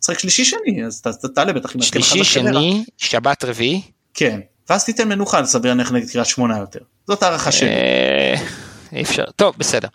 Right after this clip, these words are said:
Speaker 1: אבל,
Speaker 2: אוקיי,
Speaker 1: אבל
Speaker 2: מה
Speaker 1: זה,
Speaker 2: עוד?
Speaker 1: אבל זה נגיע לזה, וגם נראה מי כשיר ומי נגד יובה, ואיך, שם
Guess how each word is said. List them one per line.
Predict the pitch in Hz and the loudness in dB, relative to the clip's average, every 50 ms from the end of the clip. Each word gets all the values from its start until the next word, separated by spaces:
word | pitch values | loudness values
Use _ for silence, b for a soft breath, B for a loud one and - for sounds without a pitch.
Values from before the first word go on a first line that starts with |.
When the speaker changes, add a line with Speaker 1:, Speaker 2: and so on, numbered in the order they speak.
| b b b - 139 | b b b -8 -6
Speaker 1:
אבל, | 147 147 131 156 | -4 -2 0 0
Speaker 2:
אוקיי, | 170 160 170 135 | 2 2 2 2
Speaker 1:
אבל | 120 147 | 2 2
Speaker 2:
מה | 151 | 2
Speaker 1:
זה, | 139 | 2
Speaker 2:
עוד? | 135 143 | 2 0
Speaker 1:
אבל | 165 160 170 | 0 -2 -2
זה | 160 185 180 | 0 2 0
נגיע | 165 151 170 180 165 | 0 2 2 0 0
לזה, | 151 143 180 160 | 0 0 0 2
וגם | 139 123 117 | 2 0 0
נראה | 123 123 139 | 0 0 0
מי | 139 135 135 | -2 -2 -4
כשיר | - 139 - - - 160 139 107 | -2 0 0 2 2 0 0 -2
ומי | 110 110 117 117 | -2 -4 -2 -2
נגד | 117 110 117 110 | -2 -2 -2 0
יובה, | 139 160 170 139 117 104 | 2 2 2 2 0 0
ואיך, | 120 120 117 - - 240 - - 123 - - | 0 0 0 0 -4 -6 -6 -2 0 0 2
שם | - 175 180 | 2 2 0